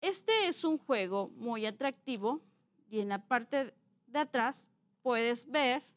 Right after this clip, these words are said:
tus características, ¿sí? ¿Cómo lo vamos a utilizar? ¿Cómo se juega? Vamos a hacer un ensayo, ¿te parece? Vamos a elegir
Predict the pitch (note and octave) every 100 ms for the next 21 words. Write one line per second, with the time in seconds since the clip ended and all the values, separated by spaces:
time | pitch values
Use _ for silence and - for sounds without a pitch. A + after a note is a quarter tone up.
0 | _ _ _ _ _ _ _ _ _ _
1 | - C#4+ - A3+ G#3 - F#3+ E3+ - E3+
2 | - F3+ - - B3 - _ _ _ _
3 | _ _ _ _ _ _ _ _ _ _
4 | _ G4+ A4 A4+ G#4 D#4+ E4 D4+ D#4+ -
5 | C4 B3 B3+ G3+ F#3 G3+ C3+ - _ _
6 | _ _ _ _ _ - E4+ B3+ G3 -
7 | G3 B3+ G#3 - _ _ _ _ _ _
8 | _ _ - C#4 E4 F#4 E4+ C#4+ C#4 -
9 | _ _ _ _ _ - F#4+ D4 A3+ -
10 | F3+ - G3+ _ - F#3 G3 A3 G#3+ D4+
11 | - - - _ _ _ _ _ - E4+
12 | C5+ C5 A4+ C#4+ - B3 B3+